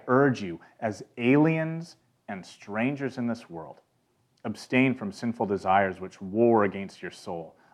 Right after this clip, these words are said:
Live such good lives among the pagans that, though they accuse you of doing wrong, they may see your good deeds and glorify God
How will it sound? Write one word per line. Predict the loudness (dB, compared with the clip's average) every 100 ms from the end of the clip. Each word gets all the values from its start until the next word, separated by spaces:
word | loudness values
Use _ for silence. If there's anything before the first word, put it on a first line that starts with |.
| 0
Live | 0
such | 0 0 0 0
good | 0 4
lives | 4 4 2
among | -2 -2 -2
the |
pagans | -8 -8 -8 -8 -6
that, | -4 -2
though | 0
they | 2 2
accuse | 0 -4 2 4 4
you | 0
of | 0
doing | 0 -2 -4
wrong, | -4 -4 -6 -8 _ _ -10
they | -8
may | -8
see | -12 -4 2
your | 2 2
good | 2 0
deeds | -2 -10 -12 -18 _ _
and | -14 -8
glorify | 2 2 2 0 -2
God | -2 -6 -6 -8